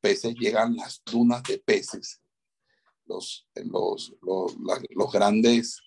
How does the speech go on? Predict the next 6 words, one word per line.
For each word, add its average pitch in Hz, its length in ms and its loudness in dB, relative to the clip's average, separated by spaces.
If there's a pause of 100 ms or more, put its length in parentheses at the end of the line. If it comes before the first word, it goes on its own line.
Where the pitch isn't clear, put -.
(560)
eh, 90 460 -6 (180)
cardumen 117 680 2
de 98 140 -6
peces, - 560 -6 (580)
las - 420 -2
aves 113 540 0